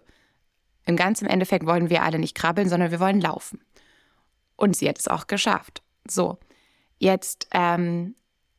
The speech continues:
ist das aber natürlich nicht der natürliche Prozess, weil normalerweise kommt irgendwann die Bauchlage beim Baby, dann drückt es sich langsam hoch, lernt den Kopf zu heben, dann kommt es irgendwann auf alle Viere und dann wird sich weiter hochgedrückt. Also es ist ein Prozess zwischen Liegen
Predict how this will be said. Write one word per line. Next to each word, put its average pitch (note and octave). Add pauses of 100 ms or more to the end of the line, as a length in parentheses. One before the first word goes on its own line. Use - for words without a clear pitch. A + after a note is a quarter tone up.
(360)
ist G#3+
das G#3
aber F#3
natürlich F3+
nicht F3
der F3
natürliche G3+
Prozess, -
weil E3+
normalerweise E3+
kommt E3+
irgendwann E3+
die -
Bauchlage G3
beim F3+
Baby, F#3
dann D#3+
drückt -
es F3+
sich E3+
langsam F#3
hoch, G#3+
lernt E3
den F#3
Kopf -
zu -
heben, F3+ (400)
dann F3
kommt F3
es -
irgendwann G3
auf F#3
alle F3
Viere F3+
und E3
dann E3+
wird F3+
sich E3+
weiter E3+
hochgedrückt. D3+
Also D#3+
es D#3
ist -
ein D#3
Prozess - (380)
zwischen E3+
Liegen E3